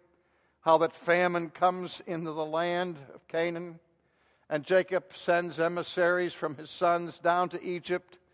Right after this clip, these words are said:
to seek relief from the famine, from the storehouses of Egypt. And in that process, they meet Joseph.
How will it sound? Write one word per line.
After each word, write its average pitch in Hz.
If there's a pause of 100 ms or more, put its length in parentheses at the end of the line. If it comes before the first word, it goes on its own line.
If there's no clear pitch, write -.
(340)
to 170
seek 190
relief 165
from 147
the 135
famine, 160 (380)
from 147
the 135
storehouses 143
of 123
Egypt. 156 (600)
And 135
in 156
that 156
process, 156
they 143
meet 151 (880)
Joseph. 147